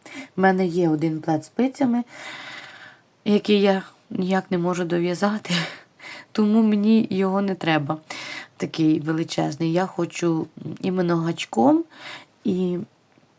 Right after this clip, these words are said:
е, щодо того, як, е, це я почала, да, е, квадратом,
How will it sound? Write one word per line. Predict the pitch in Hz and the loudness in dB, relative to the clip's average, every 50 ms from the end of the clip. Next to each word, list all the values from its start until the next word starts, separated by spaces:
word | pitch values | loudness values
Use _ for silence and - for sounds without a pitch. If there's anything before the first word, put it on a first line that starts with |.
| _ _ _ _ _ _ _ _ _ _ _ _ _ _ _ _ - _ _ _ _ _ _ _ - | _ _ _ _ _ _ _ _ _ _ _ _ _ _ _ _ -20 _ _ _ _ _ _ _ -4
е, | 170 165 165 160 156 | -2 -2 0 -2 -2
щодо | 147 - - - 196 196 185 170 170 180 175 175 175 165 160 165 - _ _ _ _ _ _ _ _ _ _ | -4 -6 0 2 4 4 4 4 2 4 4 4 4 2 2 0 -6 _ _ _ _ _ _ _ _ _ _
того, | - 202 202 202 190 196 196 165 - - _ _ _ _ | 2 4 4 6 6 6 4 4 2 0 _ _ _ _
як, | - 180 180 170 165 - - - - - - | -2 4 4 4 4 4 -2 -10 -16 -10 -8
е, | - 165 151 147 147 - - _ _ - - | -6 -6 -6 -6 -10 -12 -16 _ _ -14 -2
це | - - 202 | 2 4 6
я | 196 185 175 | 6 4 4
почала, | 175 175 160 - - 160 156 156 156 | 2 0 -2 0 0 2 4 4 4
да, | 151 147 160 175 196 208 - - | 2 2 0 0 0 -2 -4 -6
е, | - 151 147 - - - - - - - - - | -8 -8 -10 -10 -12 -16 -18 -18 -16 -18 -16 -8
квадратом, | - - 175 165 151 - 190 220 247 - - 262 262 247 | 0 2 2 4 6 8 8 8 8 6 2 2 2 0